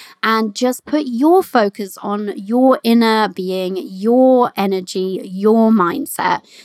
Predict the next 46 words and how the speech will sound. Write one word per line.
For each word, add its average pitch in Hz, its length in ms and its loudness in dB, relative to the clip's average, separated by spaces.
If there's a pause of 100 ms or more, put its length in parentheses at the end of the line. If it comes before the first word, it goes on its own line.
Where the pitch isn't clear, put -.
(120)
You 220 220 0
will 254 160 2
be 247 220 2
amazed 233 640 2
at - 200 -2
how 190 360 2
things 170 400 -2
shift - 400 -6
and 190 100 -6
change. 185 280 -2
So 202 80 -8
we'll 208 80 -8
talk 262 160 0
about 254 160 0
that 208 180 0 (320)
also 196 560 0
more 185 300 -4
in 180 100 -6
a 175 60 -8
second, 202 300 -4
but 196 100 -10
that's 240 220 0
the 294 100 -6
thing 285 220 2
that 254 140 0
ultimately 220 520 0
to - 180 -8
understand. 196 640 -2
And 214 80 -2
even 247 160 0
if 262 100 -8
you 262 100 2
took - 220 -6
away 220 240 2
only 220 320 2
one 226 320 0
thing 254 220 0
from 247 160 0
this 240 160 0
episode, 233 480 0
I'd 208 120 0
love 214 160 0
it 202 120 -8
to - 60 -20
be 208 120 -2
that 202 220 0